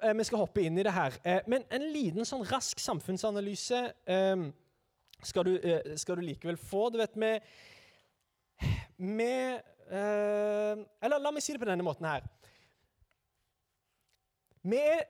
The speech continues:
lært opp til å tenke at det å være et menneske handler først og fremst om å være et rasjonelt, selvbevisst, akademisk, intellektuelt vesen. Og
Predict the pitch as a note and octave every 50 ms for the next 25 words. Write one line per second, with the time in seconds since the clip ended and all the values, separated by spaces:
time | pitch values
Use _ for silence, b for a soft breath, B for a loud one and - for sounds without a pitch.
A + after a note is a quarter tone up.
0 | - B3 D4+ E4+ D#4 G#3+ D#3+ C#3+ - - - C4+ E4 F#4+ - - - - C4+ D4+
1 | - - - - D#4 F#3 C#3+ C3+ - - - D#4 E4 D#4+ - - C4 B3 - -
2 | B3 C4 C#4 C4 A#3+ C4 B3+ - C4 A#3+ F3 C#3 E3 G3 - - - F#4 D4+ -
3 | A#3 D#3+ D3 D#3 E3 F#3 A#3 - - - A3 - - C#4+ - - A#3 A#3+ A3+ -
4 | C4 A3+ G#3+ F3+ F#3 F#3+ A3+ A3 - - - F3+ E3+ G3 G#3+ - - - B3 G3+
5 | F3+ F3+ F#3 G#3+ A#3 - - - - - - - G#3 G#3 A3 G#3 - A#3+ G3+ G#3
6 | G#3 - - - - - - - - _ _ F#3 - - - G3 D#3 - F#3+ F#3
7 | G3 A3 A#3+ A3 E3+ - - - - G3 F3+ - G3+ F#3+ E3 - - - E3+ D#3
8 | E3 D#3+ - D3+ D3+ D3+ D3+ - - - A#2 - b b b b b b b b
9 | b b - -